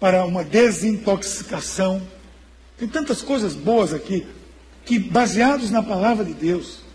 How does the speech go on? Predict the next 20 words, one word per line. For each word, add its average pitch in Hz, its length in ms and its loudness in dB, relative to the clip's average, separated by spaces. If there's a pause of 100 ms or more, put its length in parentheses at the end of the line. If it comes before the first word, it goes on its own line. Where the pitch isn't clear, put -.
(1080)
de 202 100 0
acordo 269 320 2
com 247 120 0
o 214 60 0
propósito 196 440 0
de 202 80 2
Deus, - 60 -6
podem 214 260 0
abençoar 202 420 0
a 180 40 -2
nossa 170 240 -6
vida, 156 320 -6 (1600)
que - 80 -4
eu 214 80 0
quero 202 380 0 (1300)
chamar 233 520 2
você 196 360 -2
a 185 40 2
vir 190 180 -2
conosco 180 520 -4